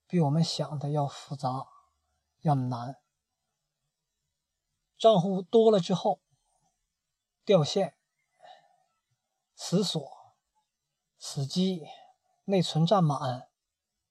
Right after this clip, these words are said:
拥塞，各种问题就都来了。那个时候每天波动有百分之十左右，刚上线的就是上线就开始赚钱，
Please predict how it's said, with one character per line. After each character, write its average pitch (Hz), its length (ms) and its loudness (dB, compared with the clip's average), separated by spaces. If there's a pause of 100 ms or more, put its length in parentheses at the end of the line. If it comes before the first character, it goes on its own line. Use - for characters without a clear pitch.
(920)
拥 202 220 2
塞， - 360 2 (3000)
各 262 140 8
种 165 120 4
问 202 140 4
题 180 160 0
就 202 140 0
都 254 180 4
来 127 180 2
了。 - 260 -14 (1000)
那 247 160 0
个 233 80 4
时 180 160 0
候 170 460 4
每 151 260 -4
天 208 240 -4
波 196 100 0
动 202 140 -2
有 196 80 -2
百 160 140 -4
分 160 100 -2
之 185 100 -4
十 175 220 -6
左 160 180 -6
右， 147 260 -4 (360)
刚 180 160 2
上 180 180 2
线 170 220 2
的 151 120 -2
就 151 120 -2
是 147 220 -10 (100)
上 240 240 4
线 175 180 2
就 170 80 4
开 156 160 2
始 143 80 0
赚 156 160 2
钱， - 240 -10